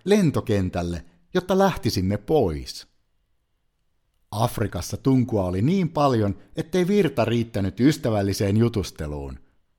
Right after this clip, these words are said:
Päädyimme välttämään kaupustelijoita kävelemällä ja juoksemalla auringon noustessa, kun paikalliset vielä nukkuivat.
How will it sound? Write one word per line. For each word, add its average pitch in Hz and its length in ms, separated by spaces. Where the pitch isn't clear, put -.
Päädyimme 95 560
välttämään 113 600
kaupustelijoita 113 880
kävelemällä 120 760
ja 139 80
juoksemalla 131 760
auringon 127 440
noustessa, 82 640
kun 131 140
paikalliset 101 680
vielä 143 220
nukkuivat. 85 840